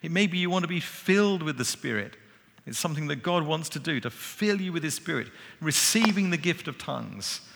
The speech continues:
to have that close language of fellowship with the Holy Spirit. It may be you, that you know that you need the joy of God in your life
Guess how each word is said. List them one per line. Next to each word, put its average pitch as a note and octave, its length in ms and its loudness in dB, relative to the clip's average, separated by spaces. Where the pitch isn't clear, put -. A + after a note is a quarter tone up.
to D3+ 80 -2
have - 360 2
that D3 260 2
close - 580 0
language C#3+ 540 0
of A#2 100 -4
fellowship D#3 640 -8
with A#2 120 -10
the A2+ 80 -8
Holy A2 220 -6
Spirit. A#2 420 -8
It - 100 -14
may D3 160 -4
be D3 120 -2
you, C#3 200 -2
that C3+ 100 -4
you C#3 140 0
know C3+ 440 4
that C#3 100 -6
you B2+ 160 2
need B2+ 540 2
the B2 80 0
joy G2 680 0
of G2 180 -8
God G2+ 380 -2
in G2 320 -2
your F#2+ 360 -6
life F#2 520 -6